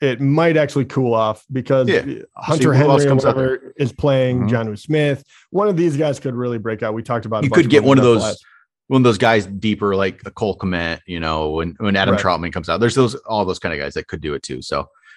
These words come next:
Speaker 2: we'll see what, how it plays. Somebody's gonna
Speaker 1: <laughs>
Speaker 2: boom. Maybe even Jared Cook gets two touchdowns, you know, who knows?
Speaker 1: Right, <laughs> exactly.
Speaker 2: But, but all right, there we go. Bucks, Cowboys. That was a great way to start the season.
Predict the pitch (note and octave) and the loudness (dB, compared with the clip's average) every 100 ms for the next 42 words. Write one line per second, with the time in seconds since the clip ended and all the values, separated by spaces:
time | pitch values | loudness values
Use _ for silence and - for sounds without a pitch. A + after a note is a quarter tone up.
0 | - B2 A2 F#2 F#2 - F#2+ E2 F2 D#2 | -4 -2 0 0 -2 -2 -2 -2 -4 -6
1 | D#2 C#3+ C3+ F#2+ F3+ C#3 G#2 - - E2+ | -2 2 2 2 2 0 -2 -8 -8 -4
2 | F2+ B2 B2 A#2 G#2 A2 G#2 G2+ - D#2+ | 2 4 4 4 4 2 2 -4 -6 -8
3 | - D#2+ D2+ - C#2+ D2 D#2 D2 D#2+ - | -10 -10 -10 -12 -14 -14 -16 -16 -16 -12
4 | D3+ C#3 - C3+ A2+ A#2 A#2+ B2+ A#2 - | -12 -12 -6 -4 -2 -2 0 0 -2 -2
5 | F#2+ - _ _ - G#2+ G#2 B2 F3 C3 | -4 -4 _ _ -6 -4 2 2 4 4
6 | A#2 A2+ D3 C3+ G2 G2 B2 - - - | 4 4 4 2 0 0 0 -2 -12 -14
7 | _ _ _ _ - G2 G2+ F#2 A2 B2+ | _ _ _ _ -2 0 0 0 0 -2
8 | - G#2+ G#2 G2+ F#2 G2 F2 F2 F#2 E2+ | -2 -2 -2 -2 -4 -6 -6 -6 -6 -4
9 | F2+ | -6